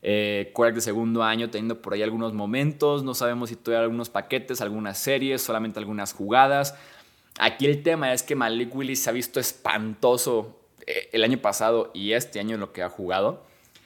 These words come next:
Y a pesar de que se ha visto espantoso en su momento, Will Levis, el novato, no le pudo ganar en training camp y pretemporada como para estar él como quarterback dos. Entonces, ¿qué nivel podemos esperar de Will Levis?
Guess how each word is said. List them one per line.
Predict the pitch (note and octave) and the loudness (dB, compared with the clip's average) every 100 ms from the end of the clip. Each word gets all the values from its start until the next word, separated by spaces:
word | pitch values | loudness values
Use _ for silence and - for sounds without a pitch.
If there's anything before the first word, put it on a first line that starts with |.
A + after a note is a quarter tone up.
| _ _ _ _ | _ _ _ _
Y | - C3+ | 4 6
a | B2 | 6
pesar | C3 A#2+ D3 | 4 0 -2
de | F#3+ | -4
que | - | -4
se | C#3+ | 2
ha | |
visto | E3+ F3 | 2 2
espantoso | F3+ - A#2+ A#2 D3+ D#3 | -2 2 0 2 0 0
en | F#3 | -2
su | C#3+ | -2
momento, | A#2+ B2 D3 D3 | -2 0 -2 0
Will | C#3+ D3 D3+ | 2 2 2
Levis, | E3 D3 C3 B2 | 2 2 0 0
el | A2 | -2
novato, | A2 A#2+ C3+ | 2 0 0
no | B2+ | -4
le | B2+ C3 | -2 -4
pudo | C3 C3 | -4 -4
ganar | B2 A#2 A#2+ | -2 -2 -4
en | C3 | -4
training | B2 B2+ C3+ | -6 -6 -4
camp | D3 D3 | -4 -4
y | D#3+ | -4
pretemporada | F3 F3+ D#3+ D#3+ E3+ E3 F3 | 0 0 0 -4 0 2 2
como | F3+ C#3 A#2 | 0 -4 -2
para | A2 | -4
estar | A2 - G#3+ A#3 | -4 0 0 2
él | F3 B3+ - | 2 2 2
como | D#3+ A#2+ | -6 -4
quarterback | - A#2+ G#2 F#2 | 0 2 2 0
dos. | E2 C2 | -6 -6
Entonces, | A2 D#3 G3+ G#3 | -8 -6 -6 -2
¿qué | F3+ | 0
nivel | G#3 D3+ D#3 G3+ F#3+ F3 - | 2 2 4 2 -2 -10 -10
podemos | - C#3+ E3 | 0 0 0
esperar | C#3+ - B2+ | -2 0 2
de | D3 | 4
Will | F3+ | 2
Levis? | G#3+ F3+ G3 | 4 4 2